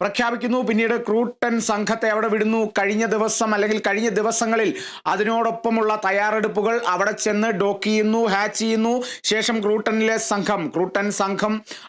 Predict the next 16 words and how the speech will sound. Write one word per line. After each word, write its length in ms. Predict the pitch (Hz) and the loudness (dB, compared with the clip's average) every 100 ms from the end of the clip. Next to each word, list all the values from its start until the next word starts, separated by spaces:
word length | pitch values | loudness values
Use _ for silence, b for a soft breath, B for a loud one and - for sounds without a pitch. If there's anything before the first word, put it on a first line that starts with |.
| 165 | -2
ഐ 120 | 196 | 0
എസ് 200 | 208 214 | 0 -2
എസിൽ 280 | 208 220 214 | 0 0 0
കയറുന്നു, 460 | 208 202 202 196 | 0 0 0 2
അന്താരാഷ്ട്ര 460 | 170 175 190 190 190 | 0 0 0 0 0
ബഹിരാകാശ 440 | 175 180 185 190 | 0 2 0 0
നിലയത്തിൽ 340 | 185 180 185 190 | 0 0 0 0
കയറുന്നു. 380 | 190 185 220 208 | 0 0 0 0
തിരിച്ച് 540 | 196 202 - 233 208 120 B B B | 0 0 0 0 0 -2 B B B
അവർ 200 | 180 226 | 0 0
കൃത്യമായി 800 | 208 190 220 214 214 226 240 240 | -2 -2 0 2 2 0 -2 -2
ചുമതല 280 | 202 190 196 | -2 0 2
കൈമാറ്റത്തിന് 480 | 196 185 190 190 185 | 2 2 2 0 0
ശേഷം 360 | 202 185 202 175 | 0 0 0 0
തിരിച്ചെത്തുന്നു. 760 | 196 196 214 214 208 220 247 B B B - | 0 0 0 0 0 0 -2 B B B -2
എല്ലാം 420 | 214 240 226 | 0 0 -2